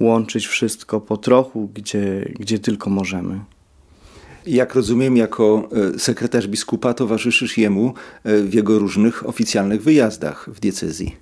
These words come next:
Speaker 1: Często gdzieś tam wyjeżdżamy na wszystkie bierzmowania, na spotkania, spotykamy właśnie się z różnymi autoridades.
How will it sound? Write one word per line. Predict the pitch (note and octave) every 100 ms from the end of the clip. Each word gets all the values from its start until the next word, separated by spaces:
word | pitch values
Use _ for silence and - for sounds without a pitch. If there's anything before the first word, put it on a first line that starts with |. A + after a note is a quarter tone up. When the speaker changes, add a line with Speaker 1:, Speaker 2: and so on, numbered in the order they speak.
| - - - -
Speaker 1:
Często | - B2+ B2 A2+
gdzieś | G2+ G2+
tam | A2
wyjeżdżamy | G#2+ G#2+ G#2+ C3 C#3+ A#2+
na | G2+
wszystkie | - A2 - G#2
bierzmowania, | G#2 G#2+ G#2+ A2 B2+ C#3 G#2+ G#2 - - - -
na | A2
spotkania, | - A#2 - - C3+ C#3+ B2 G#2
spotykamy | G#2 - G#2+ G2+ G#2+ G#2+ G#2
właśnie | G2+ G#2 -
się | G#2 G#2+
z | G#2
różnymi | G#2+ G#2+ G#2+ G#2+
autoridades. | G2+ G2+ G2+ A2 A2+ C3 A2+ -